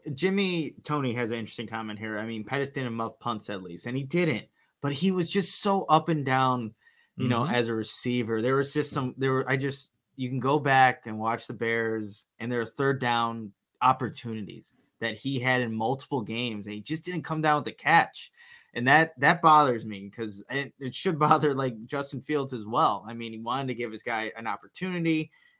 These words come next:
Speaker 1: and he just didn't capitalize it. For me, uh, I don't think they bring him back. Uh, if I'm Ryan Poles, maybe you do, like, send him a s-, like, again, that fourth, fifth guy type of offer, but ultimately, I don't think he comes back.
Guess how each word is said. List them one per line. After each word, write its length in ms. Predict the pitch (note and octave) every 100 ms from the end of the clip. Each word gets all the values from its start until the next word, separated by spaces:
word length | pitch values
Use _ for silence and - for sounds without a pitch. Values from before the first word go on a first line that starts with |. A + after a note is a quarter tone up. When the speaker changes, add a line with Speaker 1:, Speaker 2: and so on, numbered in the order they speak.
| -
Speaker 1:
and 80 | B2+
he 80 | A#2
just 240 | C3+ C3
didn't 180 | C3+ A2
capitalize 580 | B2 B2 B2 A2+ G#2 G2+
it. 100 | -
For 120 | B2
me, 460 | B2 C3+ E3+ F#3 E3+ - _ _ _ _ -
uh, 360 | A#2 A#2 A2+ A#2 - _ _ _ -
I 120 | A#2+
don't 180 | C#3 C3+
think 160 | C#3+ C#3
they 80 |
bring 280 | A2 B2 C3
him 140 | C#3 C3
back. 400 | C3 C3+ C3+ - -
Uh, 160 | A2+ A#2+
if 180 | A#2+
I'm 140 | A#2+ A2+
Ryan 260 | A2+ A2+
Poles, 600 | - C3 B2+ B2+ A#2 - G#2+
maybe 340 | G#2+ A2 A2
you 120 | A2+ G#2+
do, 200 | A2 A2
like, 220 | G#2+ - _ _
send 340 | - - A#2+ B2
him 140 | A#2+
a 100 | G#2+
s-, 220 | G#2 - - -
like, 220 | A#2 A2+
again, 280 | A#2+ A2 G2+
that 160 | G2 -
fourth, 320 | C3+ B2 -
fifth 200 | B2+ A#2
guy 340 | A#2 A2+ A2 - _ _
type 200 | - A2
of 140 | G#2+ -
offer, 560 | G#2+ A#2 - F3+ F#3 _ _ _ -
but 120 | B2
ultimately, 400 | B2+ B2 C3+ A2+
I 100 | A#2
don't 120 | A#2
think 140 | A2 A2
he 80 |
comes 240 | - G#2+ -
back. 240 | - -